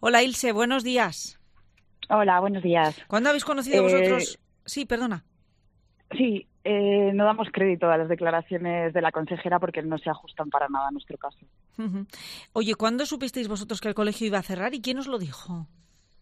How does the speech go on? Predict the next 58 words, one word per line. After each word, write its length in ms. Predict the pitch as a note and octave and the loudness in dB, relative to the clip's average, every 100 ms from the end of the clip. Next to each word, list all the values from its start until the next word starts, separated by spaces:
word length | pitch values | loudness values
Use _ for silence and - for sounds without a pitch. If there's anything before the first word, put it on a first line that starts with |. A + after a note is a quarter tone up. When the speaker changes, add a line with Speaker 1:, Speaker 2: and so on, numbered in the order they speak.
| _ - - _ - | _ -20 -20 _ 0
Speaker 2:
Pues 260 | G#3 G3+ | 2 2
realmente 500 | G3 G3+ A#3 A#3+ C4+ | 2 0 2 0 0
nosotros 300 | B3 A3+ A3+ | -2 -4 -6
se 80 | A#3+ | -6
nos 160 | A3 - | -6 -2
convocó 400 | G#3 G3+ G3 G#3+ | -2 2 2 2
una 180 | G#3+ | 0
reunión 460 | G#3+ G#3+ G#3+ G#3+ G#3+ | 0 -2 0 0 0
para 200 | G3+ G3 | 0 0
el 100 | G3 | 0
día 180 | G#3 G3 | 0 0
veinte, 260 | A3 B3 A#3+ | 0 0 -2
el 60 | |
pasado 380 | A3+ G3 G#3 G#3 | -2 -2 -2 -2
martes 400 | G#3 G#3 G#3+ G3 | -4 -6 -10 -8
día 160 | G#3 G#3 | -4 -2
veinte, 480 | A#3 A#3 A#3 C4 _ - - - | -2 -4 -6 -8 _ -20 -8 2
eh, 480 | F#3 F3+ F3+ F3 - | 4 6 6 4 0
y 160 | G3+ | -2
se 80 | F#3 | -2
lo, 260 | F#3+ F#3 F3 | 0 0 0
nos 160 | F#3+ F#3 | -4 -4
lo 80 | F#3+ | -2
comunicó 340 | F#3+ G3 G#3+ | -4 -4 -2
la 120 | A3 | 0
dirección 400 | G#3 G3 - G#3+ | 2 0 -2 0
del 100 | G3+ | 0
colegio, 340 | F3+ E3 E3 D#3+ | 0 -2 -2 -8
sin 100 | E3 | -10
presencia 360 | - E3+ F3+ E3+ | -20 -16 -4 -4
de 80 | |
ningún 260 | E3 D3+ D#3 | -4 -18 -20
miembro 240 | D#3 D#3 | -14 -6
de 80 | D#3+ | -4
educación. 440 | D#3+ - D#3+ E3 D#3+ _ _ - | -4 -4 -6 -8 -12 _ _ -12
Speaker 1:
Ujú. 260 | G#3+ F#3 A#3 - - - | -6 -6 -8 -12 -16 -4
¿Y 100 | G#3+ | -4
cuál 300 | - B3+ D#4+ | 0 0 2
es, 280 | F#4 - - | -2 -4 -10
y 160 | B3 F#3+ | -10 -4
cuál 280 | C4+ E4+ | 4 4
es 120 | E4+ B3+ | 4 0
vuestra 320 | B3+ A#3+ A3+ | -2 2 2
realidad? 340 | A3 G#3+ G3+ | 4 2 0
Porque 220 | G3+ G3 | 0 -2
dices 280 | G#3 A3+ C#4+ | -4 -4 -6
que 160 | - A#3+ | -2 0
no 120 | A#3+ | 0
es 80 | B3+ | -2
para 180 | B3+ A3+ | -2 0
nada 220 | B3+ D4 | 0 0
lo 100 | A3+ | 0
que, 280 | G#3+ G#3 - | -2 -2 -2
lo 160 | G3+ | -2
que 80 | F#3+ | -2
contaba 320 | G3 F#3 A3+ | -2 0 2
la 100 | G3 | 2
consejera. 540 | F3+ F#3+ G3 D#4 D#4+ | 0 -2 -4 -4 -4